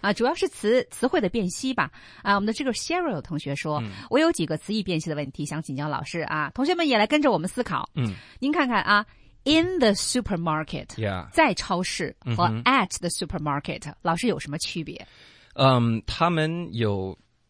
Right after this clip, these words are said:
Speaker 2: 特别微妙的区别。如果一般正常情况下，比如我问你在哪儿，然后你就说“我在超市啊”，呃，我们就用 at，OK，因为 at 是一个，一个点，OK，你可以想就是在一个地图上的一个 point，OK，一个点。然后这个点呢，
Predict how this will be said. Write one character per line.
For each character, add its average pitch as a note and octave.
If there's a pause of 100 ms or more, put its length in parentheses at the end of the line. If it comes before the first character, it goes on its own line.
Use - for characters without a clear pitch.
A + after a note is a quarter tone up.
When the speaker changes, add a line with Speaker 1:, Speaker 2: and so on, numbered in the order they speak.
(100)
Speaker 2:
特 -
别 C#3+
微 D3+
妙 D#3+
的 F#2
区 -
别。 F2+
如 G#2
果 E3 (100)
一 F#3
般 F3+
正 F3
常 A#2
情 G#2
况 G2
下， G2
比 -
如 F#2+
我 F#2
问 A2+
你 F#2+
在 A#2+
哪 F#2+
儿， F2 (280)
然 F#2+
后 A2
你 G2
就 F#2+
说 G#2
“我 F#2+
在 G#2+
超 D3+
市 F#3
啊”， E3 (220)
呃， G#2
我 F#2+
们 G#2
就 A#2
用 A2+
at，OK， -
因 D3
为 D3+
at D#3
是 -
一 A#2
个， G#2+ (180)
一 C#3
个 A2+ (120)
点， - (200)
OK， -
你 G2+
可 A#2+
以 B2+
想 F#2
就 G#2
是 G#2
在 G2 (360)
一 G#2+
个 G#2
地 D#3+
图 A2+
上 G2+ (140)
的 F2+
一 F2+
个 G2
point，OK， -
一 G2
个 G#2+
点。 - (460)
然 B2
后 F3+
这 F#3+
个 C#3+
点 F2+
呢， G#2